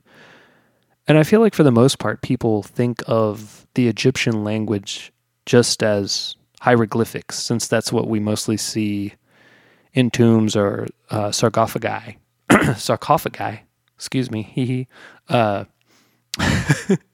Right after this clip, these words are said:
And it's, it's mostly what we see in the movies or what's depicted in ancient writing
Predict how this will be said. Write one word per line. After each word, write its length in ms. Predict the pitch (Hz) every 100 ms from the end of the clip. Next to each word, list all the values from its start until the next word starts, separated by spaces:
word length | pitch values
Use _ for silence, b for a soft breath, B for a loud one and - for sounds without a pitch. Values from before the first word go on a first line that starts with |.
| - B B B B
And 140 | 151
it's, 140 | 165 -
it's 260 | 170 151
mostly 300 | 165 170 -
what 140 | 156 151
we 100 | 131
see 200 | - 127
in 100 | 113
the 60 |
movies 580 | 107 110 113 107 107 104
or 100 | 104
what's 280 | 107 104 -
depicted 520 | 117 - 120 - -
in 100 | 107
ancient 300 | 107 101 127
writing 400 | 110 107 104 104